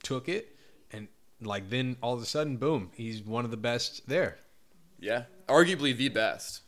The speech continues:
Speaker 2: I mean, he's, he was the go-to guy when
Speaker 1: And he's
Speaker 2: I
Speaker 1: definitely
Speaker 2: left.
Speaker 1: the most adult.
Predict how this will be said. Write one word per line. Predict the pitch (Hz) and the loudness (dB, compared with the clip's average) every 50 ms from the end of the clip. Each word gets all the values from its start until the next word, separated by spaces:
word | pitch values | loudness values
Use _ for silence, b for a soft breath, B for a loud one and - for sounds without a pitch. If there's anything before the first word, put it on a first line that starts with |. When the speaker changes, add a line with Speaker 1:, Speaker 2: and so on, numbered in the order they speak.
| - - | -10 -6
Speaker 2:
I | 120 | -4
mean, | 123 127 | -2 0
he's, | 143 147 131 107 104 - - | 0 0 -2 -4 -10 -16 -14
he | - 127 | -12 -8
was | 135 139 123 | -6 -6 -4
the | 107 123 120 | -4 -2 0
go-to | 123 131 135 131 - - 131 | 0 0 0 0 -2 -6 -4
guy | 113 117 113 110 104 98 | -2 0 0 2 0 0
when | 92 92 | -2 -2
Speaker 1:
And | 104 104 | -2 0
he's | 123 - | 0 0
Speaker 2:
I | - | 2
Speaker 1:
definitely | 139 139 139 139 143 135 | 4 4 4 4 2 0
Speaker 2:
left. | 120 117 | 0 0
Speaker 1:
the | 117 | 0
most | 117 110 - 110 | -2 -2 -2 -4
adult. | 90 104 113 107 95 - | -4 -2 -2 -2 -4 -6